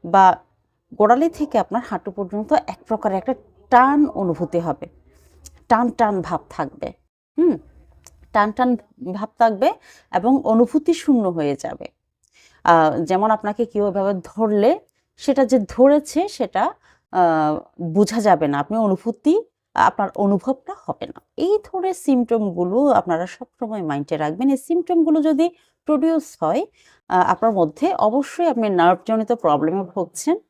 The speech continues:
নার্ভ পেইনে ভুগছেন। অনেকে দেখা যায় অনেক ধরনের, আহ, মেডিসিন নেওয়ার পরেও এই নার্ভের সমস্যা যায় না। যতক্ষণ পর্যন্ত মেডিসিন সেবন করে ততক্ষণ পর্যন্ত ভালো থাকে, আবার পরবর্তীতে আবারও সেম প্রবলেম দেখা দেয়।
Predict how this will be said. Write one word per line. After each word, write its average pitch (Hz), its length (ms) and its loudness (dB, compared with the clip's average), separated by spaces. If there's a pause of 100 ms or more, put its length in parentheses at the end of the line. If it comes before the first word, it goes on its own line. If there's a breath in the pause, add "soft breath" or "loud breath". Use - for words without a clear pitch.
(520)
নার্ভ 156 360 2
পেইনে 190 260 -2 (100)
ভুগছেন। 262 400 -4 (1080)
অনেকে 359 340 0
দেখা 196 380 0
যায় 208 240 0
অনেক 220 300 -2
ধরনের, 226 440 -2
আহ, 156 500 2 (220)
মেডিসিন 175 420 -2
নেওয়ার 208 160 -2 (200)
পরেও 269 460 2
এই 180 240 -2
নার্ভের 151 340 -2
সমস্যা 196 540 -8 (200)
যায় 135 380 -2
না। 127 180 -6 (280)
যতক্ষণ 196 420 -4
পর্যন্ত 277 380 -4
মেডিসিন 269 420 0
সেবন 269 320 -8
করে 285 240 -6
ততক্ষণ 214 460 -10
পর্যন্ত 220 460 -6
ভালো 196 280 -10
থাকে, 226 300 -8
আবার 190 200 2
পরবর্তীতে 156 580 -4
আবারও 175 340 -4
সেম 160 360 -6
প্রবলেম 156 400 -4
দেখা 143 340 -8
দেয়। - 180 -18